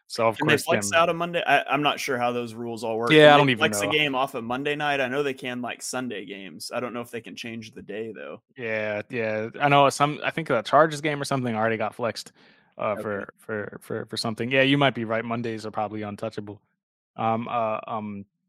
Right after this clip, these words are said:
Speaker 1: to this point, yes, the Eagles look to move to, uh, nine and oh with a victory over Washington. Then we start to get the interesting games. Well, no,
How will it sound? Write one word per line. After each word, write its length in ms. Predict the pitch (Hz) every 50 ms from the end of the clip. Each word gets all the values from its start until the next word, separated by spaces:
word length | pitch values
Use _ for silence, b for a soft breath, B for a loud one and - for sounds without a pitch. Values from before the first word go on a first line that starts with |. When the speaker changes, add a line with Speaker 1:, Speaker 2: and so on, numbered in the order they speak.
| _ - - -
Speaker 1:
to 100 | - 113
this 200 | 104 120 117 -
point, 260 | - - 127 123 117
yes, 180 | 127 135 131 -
the 100 | - 139
Eagles 320 | 139 135 - 135 104 110
look 200 | 135 139 131 -
to 120 | - - 127
move 400 | 120 120 127 135 139 127 110 -
to, 360 | - - 135 131 131 131 131
uh, 160 | 131 127 131
nine 240 | 131 127 131 139 139
and 120 | 139 135
oh 140 | 139 139 131
with 200 | 117 120 117 -
a 60 | 120
victory 380 | 110 107 123 113 - 123 120 113
over 160 | 113 110 113
Washington. 540 | 107 110 113 117 113 - 127 117 - 117 113
Then 160 | 117 123 143
we 80 | 156 165
start 240 | - - 175 160 151
to 60 | - 151
get 160 | 165 160 -
the 240 | 151 147 143 - -
interesting 400 | 139 151 - - - - 135 127
games. 300 | 117 113 107 104 101 -
Well, 160 | 127 131 135
no, 380 | 131 127 127 123 123 123 120